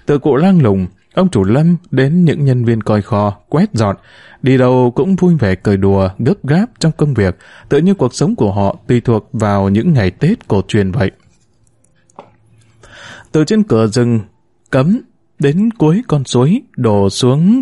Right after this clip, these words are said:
thác Ma, khắp ngả đường rực rỡ một trời hoa khoe sắc.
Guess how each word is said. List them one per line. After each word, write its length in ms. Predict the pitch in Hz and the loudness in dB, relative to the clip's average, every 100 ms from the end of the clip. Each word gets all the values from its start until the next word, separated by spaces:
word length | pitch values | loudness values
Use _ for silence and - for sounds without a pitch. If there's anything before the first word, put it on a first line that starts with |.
| - | 0
thác 220 | 160 196 | -2 0
Ma, 240 | 117 107 - _ _ _ - _ | -2 -2 -6 _ _ _ -20 _
khắp 280 | - 254 156 | -6 -2 0
ngả 280 | 120 101 | 2 2
đường 300 | 95 107 104 | 2 2 2
rực 240 | 98 104 - | 0 -2 -2
rỡ 220 | 110 135 | -2 2
một 300 | 220 151 107 | 2 2 0
trời 180 | 113 104 | 0 0
hoa 260 | 107 156 151 | 2 2 2
khoe 220 | - 120 | 0 -2
sắc. 240 | - 170 | -2 -2